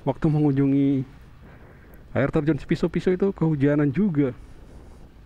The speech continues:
Sampai besok-besoknya waktu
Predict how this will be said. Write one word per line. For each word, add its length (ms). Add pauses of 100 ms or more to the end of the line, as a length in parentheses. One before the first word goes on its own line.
(1700)
Sampai 340
besok-besoknya 840 (1400)
waktu 180